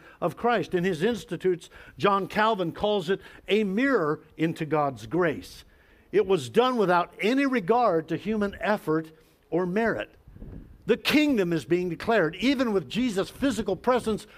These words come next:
as the Messiah, saying, "I am God's elect," to tell you there, it's only by grace, only by what God is doing, and he is restoring his kingdom. This is the good news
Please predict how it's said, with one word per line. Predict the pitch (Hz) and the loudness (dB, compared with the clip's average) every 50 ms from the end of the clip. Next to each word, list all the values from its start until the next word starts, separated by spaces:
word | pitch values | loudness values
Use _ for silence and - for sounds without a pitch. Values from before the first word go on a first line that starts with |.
| - - | -16 -4
as | - - - 185 190 185 165 - | 2 4 4 6 4 4 2 -2
the | 202 208 | -2 -2
Messiah, | 185 175 - - - 254 262 240 202 175 170 156 - - - - - | -2 -4 -4 0 0 2 4 4 4 2 0 -2 -4 -10 -20 -20 -20
saying, | - - 233 226 202 180 160 135 - - - _ - | -4 -2 0 0 2 0 -2 -4 -6 -12 -8 _ 2
"I | 202 254 269 254 | 4 4 6 4
am | 233 196 175 147 | 2 2 0 2
God's | - 180 180 175 143 139 | 2 2 2 2 2 2
elect," | 160 143 143 160 196 254 269 254 - - _ - - - - - _ _ _ _ - - - - | 2 4 4 4 6 6 4 2 0 -4 _ -12 -12 -12 -12 -14 _ _ _ _ -20 -18 -8 -6
to | 190 | -6
tell | - - - 247 254 247 | -2 0 2 4 4 4
you | 247 220 226 202 | 2 2 0 2
there, | 170 190 185 185 170 156 - - - - - - _ _ _ _ - - - - - | 4 4 4 4 2 0 -4 -10 -20 -20 -20 -20 _ _ _ _ -20 -20 -20 -20 -16
it's | - 123 - - - - | -16 -16 -14 -14 -8 -4
only | 156 165 196 214 226 226 | -2 -2 0 0 0 2
by | 190 233 226 208 | 2 2 2 2
grace, | 151 139 139 131 123 117 117 - - - - - - - - - _ _ _ _ _ - - - _ _ _ _ _ _ _ _ _ _ _ _ _ _ _ _ | 0 0 0 0 -2 -4 -6 -12 -16 -18 -18 -20 -20 -20 -20 -20 _ _ _ _ _ -20 -20 -20 _ _ _ _ _ _ _ _ _ _ _ _ _ _ _ _
only | - 139 175 190 196 | -4 -2 0 0 0
by | 180 185 180 | 0 0 0
what | 165 147 175 170 139 127 113 | 0 0 -2 -4 -4 -4 -4
God | 156 170 160 147 127 113 110 107 - _ _ _ _ _ _ _ | -2 0 0 0 -2 -4 -6 -12 -18 _ _ _ _ _ _ _
is | 131 123 107 101 | -10 -10 -10 -6
doing, | 98 156 170 156 131 117 107 | -4 -2 0 0 0 -2 -4
and | 110 117 | -8 -8
he | 120 151 175 | -6 -2 -2
is | 165 147 127 - - _ _ _ _ _ | -2 -2 -2 -6 -12 _ _ _ _ _
restoring | - - - - - - 202 202 196 175 151 135 | -14 -12 -12 -14 -8 -4 0 0 0 0 -2 -2
his | 135 139 131 - | -4 -6 -6 -6
kingdom. | - 202 190 165 131 120 117 | -6 -6 -6 -6 -6 -6 -6
This | 214 226 220 226 | -6 -6 -6 -8
is | 196 175 | -8 -8
the | 190 | -6
good | 170 139 240 269 214 | -4 -4 -4 -4 -4
news | 190 165 151 151 147 131 - | -4 -6 -6 -6 -8 -10 -14